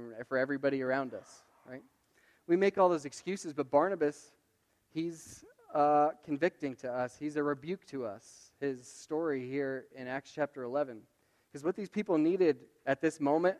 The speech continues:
in Antioch was not somebody to come in and just start railing on them about all the problems that they had. What they needed was somebody to come in and see the grace of God at work and name it and encourage them in that. And that's exactly what Barnabas did.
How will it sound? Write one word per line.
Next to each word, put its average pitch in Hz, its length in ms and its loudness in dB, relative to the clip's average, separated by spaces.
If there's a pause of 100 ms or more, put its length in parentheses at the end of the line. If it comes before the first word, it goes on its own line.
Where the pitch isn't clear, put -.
in 135 140 -10
Antioch 160 500 4 (400)
was 147 160 -4
not 165 220 8
somebody 175 280 4
to - 80 -16
come 151 140 2
in 156 160 4
and 135 260 0
just 135 220 -8
start 147 340 2 (440)
railing 151 400 6
on 135 160 4
them 135 180 0
about 135 240 4
all 135 200 4
the 131 180 -6 (160)
problems 139 460 2
that 117 140 -18
they 110 120 -10
had. 113 240 -10 (720)
What - 120 -4
they 139 120 4
needed 170 240 4
was 143 120 0
somebody 147 300 0
to 135 80 -2
come 143 220 -6
in 139 100 -4
and 127 100 -8
see 143 120 -6
the 131 80 -4
grace 139 280 -2
of 120 120 -16
God 143 240 4
at 123 80 -4
work 117 240 -10
and 117 120 -10
name 139 220 -4
it 127 100 -8
and 120 120 -12
encourage 135 440 -6
them 123 160 -8
in 139 180 -6
that. 113 220 -10
And 120 80 -16
that's 135 200 -8
exactly 127 440 -2
what 117 160 -10
Barnabas 120 440 -12
did. 123 260 -6